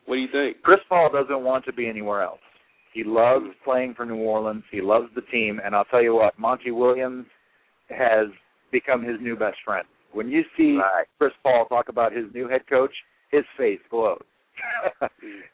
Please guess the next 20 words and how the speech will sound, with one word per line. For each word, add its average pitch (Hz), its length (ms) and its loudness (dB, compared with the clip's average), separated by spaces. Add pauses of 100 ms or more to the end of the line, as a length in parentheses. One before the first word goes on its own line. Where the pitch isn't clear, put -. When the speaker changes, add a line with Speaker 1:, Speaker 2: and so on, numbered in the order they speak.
Speaker 2:
And 117 260 0
you 131 160 0
Speaker 3:
Right. 101 140 4
Speaker 2:
see 147 100 4
it, 127 160 0
the 123 80 -2
entire 127 380 2
team, 143 420 -8 (460)
they've 120 220 0
bought 123 240 2
in. 131 160 -2
I 117 40 -2
mean, 123 140 -8
normally 180 320 0
when 156 120 -2
there's 156 180 -2
a 147 40 -10
new 147 180 -6
head 147 200 -4
coach, 143 240 2